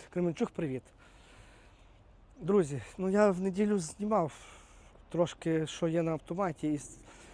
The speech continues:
стараюсь. Сьогодні то, що я не знайду, бо це дуже треба багато бігати на автоматі, зняти от такі дешеві варіанти. Їх майже немає, їх немає. Їх мот-, може бути два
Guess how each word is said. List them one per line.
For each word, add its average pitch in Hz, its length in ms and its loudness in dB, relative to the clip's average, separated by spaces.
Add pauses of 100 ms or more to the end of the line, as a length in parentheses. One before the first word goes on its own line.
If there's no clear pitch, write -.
стараюсь. 170 400 4
Сьогодні 196 240 2
то, 196 140 4
що - 160 0
я 185 60 6
не 180 100 4
знайду, 190 260 2
бо 185 100 -2
це 180 120 -4
дуже 190 220 2
треба 170 180 0
багато 175 340 2 (320)
бігати 208 500 6 (420)
на 185 80 4
автоматі, 196 520 6
зняти 185 360 2
от 170 120 4
такі 175 220 -4
дешеві 165 580 4 (400)
варіанти. 190 440 8
Їх 208 200 -2
майже 214 300 4
немає, 180 440 0
їх 190 120 -4 (100)
немає. 190 360 2
Їх 170 180 -6
мот-, 202 100 -2 (440)
може 233 200 4
бути 196 220 0
два 196 320 4